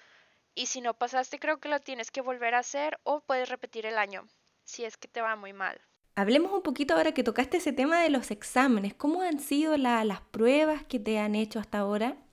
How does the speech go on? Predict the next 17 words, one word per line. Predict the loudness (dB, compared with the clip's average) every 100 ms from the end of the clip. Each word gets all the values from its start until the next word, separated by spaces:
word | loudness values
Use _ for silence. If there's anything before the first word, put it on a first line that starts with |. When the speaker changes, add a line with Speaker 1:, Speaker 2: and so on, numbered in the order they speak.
| _ _ _ _ _ _ -16
Speaker 1:
Uh, | -12 -8 -8 -8 -10 -6 -6 -6 -12
ujú. | -16 -12 -8 -8 -2
<laughs> | 0 0 2 0 0 -6 -6 -12 -12 -12 -14 -14 -12
Bueno, | 2 2 4 2
son | 2 0
un | 2
poco | 2 2 4 6 6 4 0 -8 _ _ _ _ _ _ -6
complicadas, | -6 -6 -10 -12 -2 2 2 0 -4
¿no? | -6 -6
Ya | -2 -2
el, | -2 -6 -16 -18 -18 -20 -20 _ -12
el, | -12 -14 -18 -20 -20 _ _ _ _ _ _ _ _ _ _ _
el | -4 -2
lenguaje | -2 4 4 4 -2
que | -6
se | -8
utiliza | -10 -10 -10 -4 0 2 4 2 -2